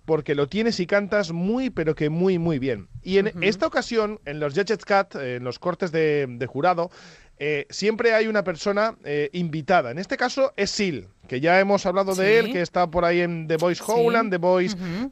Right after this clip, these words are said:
Speaker 1: en, en, en, no, en X Factor Holland,
Speaker 2: Ujú.
Speaker 1: en X Factor también en Australia. Y Seal le dice unas palabras, eh, muy bonitas. Dice,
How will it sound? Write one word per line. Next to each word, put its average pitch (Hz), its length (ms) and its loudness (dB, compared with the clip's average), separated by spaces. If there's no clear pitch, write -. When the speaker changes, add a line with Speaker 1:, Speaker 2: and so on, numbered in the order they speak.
Speaker 1:
en, 160 460 0
en, 156 140 -4
en, 151 340 -8
no, 151 160 -8
en 143 100 -4
X 175 160 -6
Factor 185 420 0
Holland, 233 580 2
Speaker 2:
Ujú. - 20 -6
Speaker 1:
en 156 300 -2
X 165 200 -4
Factor 175 320 -2
también 165 240 -4
en 160 60 -2
Australia. 214 600 2
Y 165 120 -2
Seal 269 340 0
le 175 160 0
dice 202 200 -2
unas 233 160 -2
palabras, 220 680 2
eh, 170 120 -4
muy 180 260 2
bonitas. 165 480 0
Dice, 143 280 -4